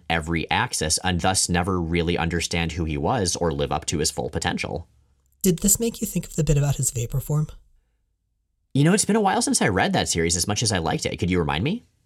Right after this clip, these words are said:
Speaker 2: Basically about how, what it, what it takes for him to get to that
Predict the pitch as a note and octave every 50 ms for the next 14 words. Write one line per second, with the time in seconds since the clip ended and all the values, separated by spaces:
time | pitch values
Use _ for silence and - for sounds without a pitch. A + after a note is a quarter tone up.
0 | _ _ _ _ _ _ _ _ _ _ _ - - F3 F#3 - - G#3 - A3
1 | F#3 F3 F3 E3+ D#3+ E3 D#3+ - - E3 D#3+ D#3 C#3 - - - - _ _ _
2 | _ _ - - D3+ D#3+ D#3+ D#3+ - - D#3 D#3+ D#3 D#3+ D3+ - - - D3+ C#3+
3 | - - - E3 C#3 D#3+ D3+ D3 - - C#3+ - B2+ - - - D#3+ E3 E3 E3
4 | E3+ - - -